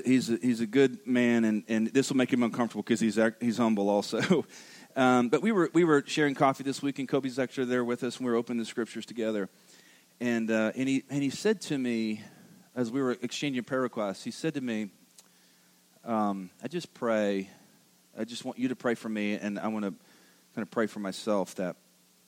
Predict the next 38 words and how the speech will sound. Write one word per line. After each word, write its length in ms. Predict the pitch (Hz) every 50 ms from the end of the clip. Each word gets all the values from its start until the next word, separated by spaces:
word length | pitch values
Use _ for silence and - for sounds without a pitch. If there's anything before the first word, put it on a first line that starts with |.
| _ _ _ _ _ _ - - _ _ _ _ _ _ _ _ _ _ _ _ _ _ _ _ _ _ -
that 200 | 117 107 104 -
each 320 | - 139 156 - - - -
day 240 | 139 127 123 120 107
that 100 | 107 101
I'm 80 | 101
faced 760 | 98 - - - 135 127 120 117 113 107 - - - - -
with 300 | 113 107 104 98 - -
a 60 | 90
difficulty 840 | 92 - 110 120 120 - 113 - - 107 90 82 - - 71 65 - - _ _ _ _ 104
in, 240 | 101 95 95 90 - _
in 240 | - 110 101 92 90 -
making 320 | 107 113 113 - - 104 98
a 20 |
decision 540 | 92 95 - - - 123 120 113 110 101 95
as 100 | 90 -
a 60 | 95
doctor 440 | - 92 85 82 - - - 73 - - _ _ _ _ _ _ _ _ _ _ _ _ _ _ _ _ _ _ _ _ _ - - -
and 180 | 101 101 90
dealing 300 | 87 113 127 123 117 113
with 120 | 107 98 -
trauma 500 | - - - 107 95 92 87 82 73 - _ _ _ _ _ _ _ _ _ _ _ _ _ _ _ _ _ _ _ _ _ _ _ _ _ _ _ _ -
and 200 | 117 110 104 98
really 240 | 117 131 135 135 123
life 460 | 117 110 113 117 120 123 - - -
or 80 | 120 117
death 320 | 107 107 104 101 95 -
kinds 220 | - - 107 98 90
of 60 | 85
circumstance, 600 | - - 95 90 - 87 - - 87 82 - -
that 160 | - 104 87 -
God 180 | 101 92 92
would 80 | 90 80
give 100 | 90 87
me 80 | 90
wisdom." 300 | 87 87 85 - - 85
And 120 | 87 95 98
he 60 | -
said, 200 | - 110 98 90